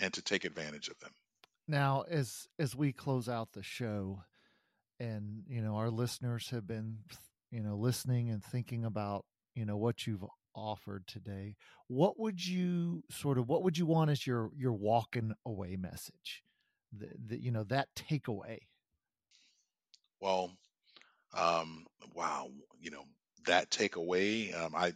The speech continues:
Speaker 1: I really would like to put an S on that, but, you know, number one is that we have exciting work, um,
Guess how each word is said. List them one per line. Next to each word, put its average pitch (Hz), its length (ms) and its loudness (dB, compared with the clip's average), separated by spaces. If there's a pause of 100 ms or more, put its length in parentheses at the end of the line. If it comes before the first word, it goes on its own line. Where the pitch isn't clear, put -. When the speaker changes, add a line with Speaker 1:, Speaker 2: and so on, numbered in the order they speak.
(100)
Speaker 1:
I 87 100 0 (160)
really 110 220 4
would 95 120 -2
like 95 200 2
to - 60 -8
put 104 180 0
an 92 140 -2
S 101 280 4
on 95 180 -2
that, 87 260 2
but, 98 240 6
you 104 100 -4
know, 101 120 0
number 135 260 0
one 127 280 0
is 104 120 2
that 95 260 4 (680)
we 113 180 4
have 98 540 4 (680)
exciting 101 720 6
work, 90 360 -8 (880)
um, 82 600 0